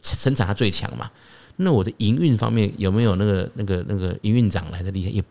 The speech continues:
不会啊，营运长每天管 operation 哦，或者是行政上面的很多的高手，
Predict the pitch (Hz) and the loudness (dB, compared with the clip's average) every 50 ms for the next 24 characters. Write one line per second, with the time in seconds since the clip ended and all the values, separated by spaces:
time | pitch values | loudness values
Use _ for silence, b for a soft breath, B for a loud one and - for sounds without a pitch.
0 | - - 113 - - - 226 180 117 90 85 92 110 120 123 123 156 165 135 110 | -8 -8 -6 -2 0 2 2 4 2 2 0 -2 -4 -2 0 2 2 2 2 2
1 | 101 90 98 104 98 107 127 131 107 98 - 104 - 110 104 113 120 - - 98 | 0 0 0 0 0 0 0 0 -2 -2 -2 -2 -2 0 0 0 0 0 -2 -4
2 | - - - - - B B B B B B B 127 123 120 123 113 - - 110 | -4 -6 -8 -10 -10 B B B B B B B -4 -2 -2 -2 -2 -2 0 0
3 | 117 117 156 143 120 - 127 117 120 110 98 98 87 90 87 90 107 113 113 104 | 0 0 0 0 0 0 0 0 0 0 0 0 -2 -2 -2 0 2 2 4 2
4 | 95 92 - 110 110 110 - - - - | 2 0 0 0 0 0 0 -2 -4 -6